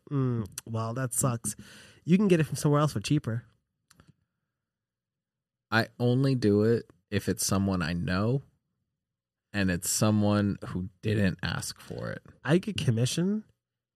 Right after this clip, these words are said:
Speaker 1: and I tell everyone just the best thing because I am a re-, I am a representative of myself as an individual. Fuck the companies.
Speaker 2: Fuck the companies.
Speaker 1: I literally don't give a shit.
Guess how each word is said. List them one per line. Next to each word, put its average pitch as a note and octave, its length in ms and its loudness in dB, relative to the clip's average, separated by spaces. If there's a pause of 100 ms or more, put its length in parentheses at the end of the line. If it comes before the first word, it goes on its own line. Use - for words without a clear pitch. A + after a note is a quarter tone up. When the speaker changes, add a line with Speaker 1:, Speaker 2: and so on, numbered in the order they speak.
(180)
Speaker 1:
and B2 160 -2
I C3+ 100 2
tell B2+ 260 -2
everyone D3 720 0 (340)
just B2+ 360 0
the B2 160 4
best A2+ 360 -2
thing G#2 360 -4 (440)
because C#3 580 2 (160)
I D#3+ 680 0 (380)
am B2+ 220 0
a B2 60 2
re-, A#2 260 2 (380)
I D3+ 100 4
am D#3+ 140 6
a A#2+ 40 4
representative A#2+ 600 2
of G#2 120 -2
myself A2+ 500 -2
as G#2+ 100 -4
an G#2 80 -4
individual. D#3+ 600 2 (1200)
Fuck - 220 2
the D3+ 80 2
companies. A2 720 0 (260)
Speaker 2:
Fuck B2+ 340 0
the G#2+ 100 -4
companies. A#2+ 420 -4
Speaker 1:
I B2+ 40 0
literally E3 360 8
don't B2+ 200 4
give A2 100 -6
a G#2 40 -8
shit. - 300 -8